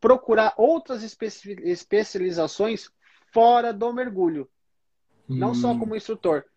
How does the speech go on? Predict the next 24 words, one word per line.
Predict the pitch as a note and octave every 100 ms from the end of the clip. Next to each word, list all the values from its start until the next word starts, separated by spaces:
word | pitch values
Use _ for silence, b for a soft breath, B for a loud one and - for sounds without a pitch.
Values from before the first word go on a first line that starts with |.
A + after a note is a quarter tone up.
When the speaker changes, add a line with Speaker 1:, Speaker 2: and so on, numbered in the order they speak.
| _ -
Speaker 1:
Parte | F3+ E3+
psicológica, | - F3+ - E3+ F#3 F#3 F3 - - E3+ - _ _ _
ah, | C#3+ D#3 D3+ D3 C#3 B2+
eu | F3
fiz, | F3+ G3
só | - G#3+
pra | A#3
você | A3 G#3
ter | G3+
uma | G3
ideia, | E3 E3
eu | G#3
fiz | A3+ G#3
até | - A#3
Speaker 2:
Você | C#3
Speaker 1:
curso | D#3 E3
Speaker 2:
tran-, |
Speaker 1:
de | A#3
personal | - B3 B3+ C4
trainer. | C4 A3+ F#3+ D3 A#2 _ _
Speaker 2:
você | D3+
tranquilizar | C#3+ F3+ F3 E3+ F#3 F3+ C3 D3 D3+ E3+
o, | D3 B2+ A2 G#2 -
o, | C3 B2+ A2+ A2 G#2+ G2